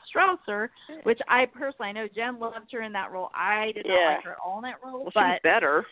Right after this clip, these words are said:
Speaker 1: at the same
Speaker 3: Mm-hmm.
Speaker 1: time, she at least had some oomph to her. But
Speaker 2: Emotion.
Speaker 1: I think, I think
Speaker 3: Yeah.
Speaker 1: maybe they were trying to tamp her down, or maybe they're, because they really do want, 'cause this is all, maybe this is all for the
Speaker 3: About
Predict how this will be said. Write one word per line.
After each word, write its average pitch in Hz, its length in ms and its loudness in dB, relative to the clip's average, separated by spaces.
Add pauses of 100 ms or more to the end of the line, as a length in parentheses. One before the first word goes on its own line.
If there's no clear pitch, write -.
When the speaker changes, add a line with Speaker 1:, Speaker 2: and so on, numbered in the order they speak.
(140)
Speaker 1:
at 247 140 0
the 247 200 2
same 302 220 -4
Speaker 3:
Mm-hmm. 160 140 -14
Speaker 1:
time, 247 440 2 (120)
she 233 260 -6
at - 120 -8
least 240 400 -6
had 214 300 2 (120)
some 185 420 -2
oomph 220 260 -8
to 160 120 -6
her. - 100 -2
But - 220 4 (200)
Speaker 2:
Emotion. 202 340 4
Speaker 1:
I 185 240 4
think, 269 280 -6 (540)
I 226 120 0 (140)
think 269 360 -8
Speaker 3:
Yeah. 160 220 -12
Speaker 1:
maybe 247 800 -2
they 226 160 0
were 226 140 -2
trying 226 340 -2
to 190 100 -4
tamp 233 380 -4
her 170 160 -2
down, 226 560 2
or 226 160 0
maybe 240 600 -2 (500)
they're, 220 760 2 (100)
because 220 480 -4
they 220 140 -2
really 214 240 -4
do 226 200 -12
want, 202 260 -4 (160)
'cause 214 140 0
this 226 180 -2
is 202 120 -6 (100)
all, 196 520 4
maybe 208 220 -6
this 196 180 -10
is 190 140 -14
all 196 220 4
for 190 280 -6
the 190 60 -6
Speaker 3:
About 175 100 -6